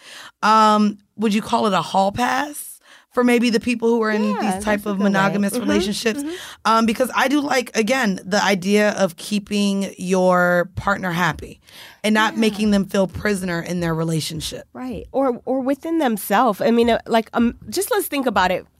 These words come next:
Speaker 2: outside of sex, because when, when we say sex, like, all these extra things come about.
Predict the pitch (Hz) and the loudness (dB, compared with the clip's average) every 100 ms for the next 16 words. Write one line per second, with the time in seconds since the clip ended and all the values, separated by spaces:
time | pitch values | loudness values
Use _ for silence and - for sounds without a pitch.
0 | - 190 196 - 170 160 160 135 147 196 | -2 0 2 2 2 0 -2 -8 -8 -8
1 | 208 190 - 208 247 269 262 294 285 359 | -6 -6 -6 -4 -2 -2 -4 -8 -10 -12
2 | 262 - 208 190 180 160 - - 220 254 | -12 -8 -8 -6 -6 -6 -10 -10 -6 -4
3 | 220 196 160 160 - _ _ _ _ - | -4 -6 -8 -16 -20 _ _ _ _ -10
4 | 208 - - 190 175 170 160 156 - 160 | -10 -8 -12 -12 -12 -12 -12 -12 -12 -10
5 | 151 147 - | -10 -14 -16